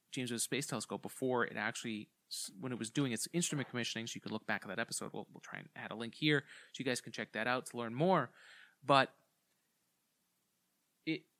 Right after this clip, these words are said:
it, it is, you're seeing, it, basically, if you took that star and you overlapped the, uh, hexagon of James Webb Space Telescope, you're gonna see those refraction lines.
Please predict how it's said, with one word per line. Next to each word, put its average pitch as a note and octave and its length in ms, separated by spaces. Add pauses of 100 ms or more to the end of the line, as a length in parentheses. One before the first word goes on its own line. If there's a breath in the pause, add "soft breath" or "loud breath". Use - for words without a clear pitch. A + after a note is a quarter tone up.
(160)
it, C3+ 220
it D#3 160
is, D3 400 (480)
you're D3 180
seeing, E3+ 480
it, A#2+ 300
basically, D3+ 220
if B2 60
you D#3 40
took - 160
that C#3+ 160
star C#3+ 240
and B2 80
you - 100
overlapped B2 840 (180)
the, A2+ 420 (880)
uh, A2 220
hexagon A2+ 640
of G#2+ 540 (120)
James B2+ 240
Webb A2+ 120
Space E3 320
Telescope, G#2 540 (380 soft breath)
you're C3 220
gonna B2 220
see B2 580 (300)
those A#2 400 (100)
refraction A#2+ 560
lines. - 340